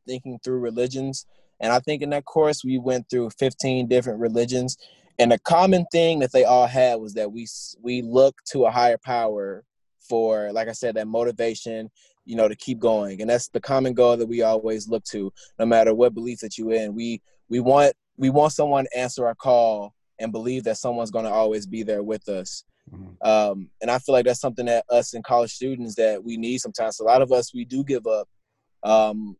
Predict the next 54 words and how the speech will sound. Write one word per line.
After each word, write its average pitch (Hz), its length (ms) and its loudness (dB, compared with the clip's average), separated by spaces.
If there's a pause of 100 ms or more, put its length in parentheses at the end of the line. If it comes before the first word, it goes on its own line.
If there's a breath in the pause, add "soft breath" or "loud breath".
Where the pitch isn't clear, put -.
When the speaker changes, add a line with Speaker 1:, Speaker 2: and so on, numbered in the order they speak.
(100)
Speaker 1:
you 131 80 -12
know, 117 140 2 (160)
th-, 120 220 -16
there 143 160 6
are 190 100 6
nights 185 280 2
that 180 120 2
are 170 60 4
hard. 175 380 4
You 123 80 -12
know, 120 100 -6
we 127 60 -8
may 131 120 -8
have 135 160 -8
a - 40 -16
test 143 360 -4
and, 120 140 -16
you 120 80 -12
know, 120 200 -4 (300)
that 123 180 -6
Thursday 139 360 2
night 143 300 -2
just 120 120 -14
may 123 140 -8
be 120 120 -12
too 139 220 -8
hard 131 400 6
and 117 100 -10
you 120 80 -8
may 120 160 0
wanna 117 200 -6
give 110 260 -6
up 139 240 4
when 113 160 -12
you, 117 140 -20 (120)
when 113 200 -12
you 113 100 -16
really 123 220 2
need 120 160 -8
to - 60 -20
study 131 320 -2
for, 113 200 -8
you 113 100 -14
know, 107 240 -6 (340)
an 90 100 -2
extra, 110 400 0
you 107 80 -8
know, 107 200 -4
three 117 200 0
hours. 113 520 2 (240)
So 120 140 -2
having 139 280 0
that 123 160 -2
faith, 143 500 -4